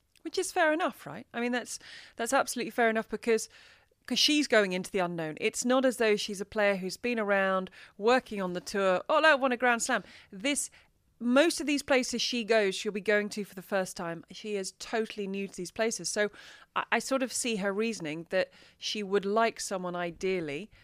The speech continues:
that has the experience of, of being on the tour, because you don't want two people sort of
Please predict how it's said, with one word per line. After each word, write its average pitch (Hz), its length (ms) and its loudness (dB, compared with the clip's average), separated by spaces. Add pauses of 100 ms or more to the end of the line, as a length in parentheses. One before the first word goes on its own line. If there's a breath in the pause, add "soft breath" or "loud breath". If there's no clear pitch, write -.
(240 soft breath)
that 165 260 -4
has 196 220 -6
the 202 100 -4
experience - 540 -4
of, - 360 -10
of 196 120 -12
being 202 220 -4
on 190 100 -8
the 180 80 -6
tour, 262 280 -4
because 190 480 -6
you 208 60 -8
don't 294 180 -2
want - 240 -8
two 294 180 -2
people 160 300 -12
sort - 200 -12
of 160 120 -8